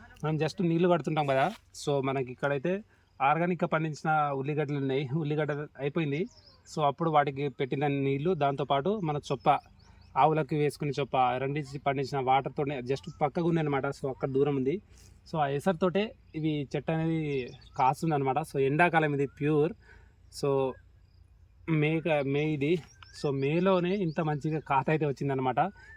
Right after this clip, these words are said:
So, ఈ ప్యూర్ ఆర్గానిక్ అనమాట. So, ఆర్గానిక్ ఇట్లా పండించడం చాలా తక్కువ మందికి అవుతుంది అనమాట. So, వర్షాకాలంలో,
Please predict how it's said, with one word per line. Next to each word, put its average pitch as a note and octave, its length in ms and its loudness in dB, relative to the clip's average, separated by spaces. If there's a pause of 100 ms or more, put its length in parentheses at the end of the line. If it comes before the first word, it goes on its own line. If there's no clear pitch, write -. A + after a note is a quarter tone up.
So, - 80 0
ఈ E3 120 4
ప్యూర్ F3+ 340 6
ఆర్గానిక్ E3 420 6
అనమాట. D3 260 2
So, E3 240 0
ఆర్గానిక్ D3 400 2
ఇట్లా C#3+ 220 0
పండించడం C#3 500 0
చాలా C3 180 0
తక్కువ C#3 200 -2
మందికి D3+ 260 -2
అవుతుంది C3 220 -2
అనమాట. B2+ 200 -2 (500)
So, - 40 -2
వర్షాకాలంలో, E3 760 4